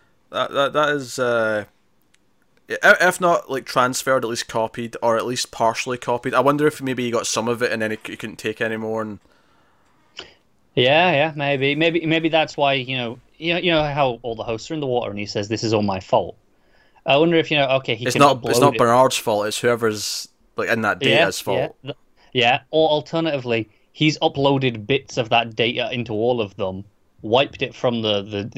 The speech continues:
Speaker 2: the whatever, wherever else it can be, and then just killed them all.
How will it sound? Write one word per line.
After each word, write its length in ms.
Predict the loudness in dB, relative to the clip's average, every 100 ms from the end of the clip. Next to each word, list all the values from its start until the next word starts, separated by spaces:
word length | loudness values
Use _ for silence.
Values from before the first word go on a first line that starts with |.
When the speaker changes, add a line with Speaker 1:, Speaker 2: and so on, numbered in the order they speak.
| 0
Speaker 2:
the 60 | 2
whatever, 340 | 2 2 2
wherever 460 | 2 2 2 2 -2
else 160 | -2 -4
it 80 |
can 160 | -8 -2
be, 220 | 2 2
and 100 | 2
then 120 | 0
just 200 | -2 -6
killed 240 | -4 -4 -2
them 140 | -6
all. 200 | -6 -10